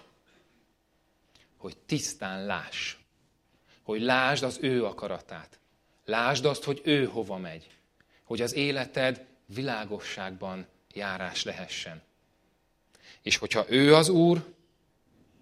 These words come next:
akkor tudnod kell, hogy ő emelheti, vagy döntheti az életedet.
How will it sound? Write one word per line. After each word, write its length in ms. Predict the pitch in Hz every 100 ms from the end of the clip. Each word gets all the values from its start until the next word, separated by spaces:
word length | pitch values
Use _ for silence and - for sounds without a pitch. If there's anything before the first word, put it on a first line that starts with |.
| _ _ _ _
akkor 360 | 110 - 107 -
tudnod 500 | 151 123 117 104 -
kell, 400 | 110 95 87 85 _ _ _ _ _ _ _ _ _ _ _
hogy 220 | - 113
ő 180 | 107 104
emelheti, 840 | 139 156 147 135 151 - 170 170 - _ _ _ _ _ _ _ _ _ _ _
vagy 320 | 101 110 117
döntheti 800 | 113 143 113 - 95 101 101 95 _ _ _ _
az 160 | 101
életedet. 720 | 104 95 87 92 85 76 -